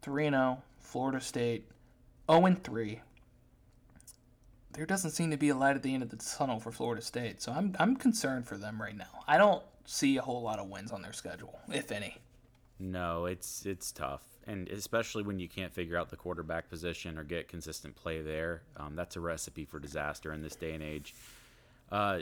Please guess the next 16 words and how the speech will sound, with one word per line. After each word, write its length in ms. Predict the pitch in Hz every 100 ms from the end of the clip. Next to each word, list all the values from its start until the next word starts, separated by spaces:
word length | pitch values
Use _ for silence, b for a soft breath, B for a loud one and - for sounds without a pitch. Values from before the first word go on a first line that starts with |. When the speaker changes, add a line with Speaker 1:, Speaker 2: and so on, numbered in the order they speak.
| 60
Speaker 2:
you 140 | - 113
know, 200 | 95 87
on, 180 | 98 113
on 120 | 95 107
the 60 |
flip 220 | - 101
side 220 | - 107 104
of 80 |
it, 160 | 104 -
Clawson 460 | - 98 98 101 95
just 180 | 101 - 90 -
does 240 | 95 92
what 120 | 92
Clawson 420 | - 95 98 98
does, 500 | 92 90 98 92 - - -
uh, 280 | 82 78